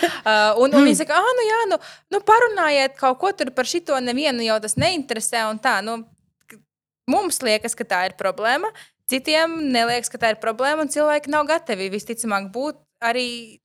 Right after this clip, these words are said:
lielākos jautājumos sociāli atbildīgi. Un tas man arī liekas ļoti, ļoti bēdīgi, ka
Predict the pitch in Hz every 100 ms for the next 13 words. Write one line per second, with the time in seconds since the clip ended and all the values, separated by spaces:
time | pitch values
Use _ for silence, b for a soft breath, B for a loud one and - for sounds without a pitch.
0 | - 233 302 339 220 196 196 226 220 214
1 | 190 226 240 214 202 214 220 202 240 285
2 | 320 285 262 262 214 214 214 202 240 247
3 | 247 247 220 220 202 185 175 180 196